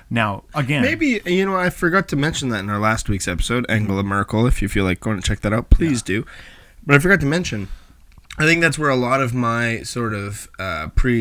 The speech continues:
Speaker 2: pre-, predisposed admiration for her before we did that episode came from, is 'cause I knew Germany was settling
Speaker 1: a lot of
Speaker 2: a lot of
Speaker 1: refugees, and she
Speaker 2: refugees.
Speaker 1: faced a lot of political heat for it.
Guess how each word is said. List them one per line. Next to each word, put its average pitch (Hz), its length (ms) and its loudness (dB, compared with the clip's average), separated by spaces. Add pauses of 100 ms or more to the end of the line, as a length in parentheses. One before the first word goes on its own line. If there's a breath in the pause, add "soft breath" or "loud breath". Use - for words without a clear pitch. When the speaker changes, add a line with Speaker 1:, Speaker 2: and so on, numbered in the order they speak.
(280)
Speaker 2:
pre-, 90 920 -4 (120)
predisposed 92 720 -6
admiration 104 640 -4
for 85 160 -12
her 78 180 -8
before 104 320 -6
we 95 120 -4
did 76 160 -10
that 67 140 -10
episode - 380 -10
came 113 220 -6
from, - 260 -16
is 90 120 -8
'cause 101 160 -8
I 92 80 -4
knew 104 600 0 (580 soft breath)
Germany 104 420 4
was 92 160 -2
settling 90 560 0 (100)
Speaker 1:
a 107 60 -2
lot 104 220 2
of 104 100 -4
Speaker 2:
a 117 40 2
lot 110 80 2
of 113 100 4
Speaker 1:
refugees, 104 280 4
and 143 220 6
she - 180 6
Speaker 2:
refugees. 160 120 6
Speaker 1:
faced 160 300 6
a 139 60 6
lot 127 200 8
of 120 100 -4
political 123 360 6
heat 147 280 4
for 98 280 0
it. 80 120 -10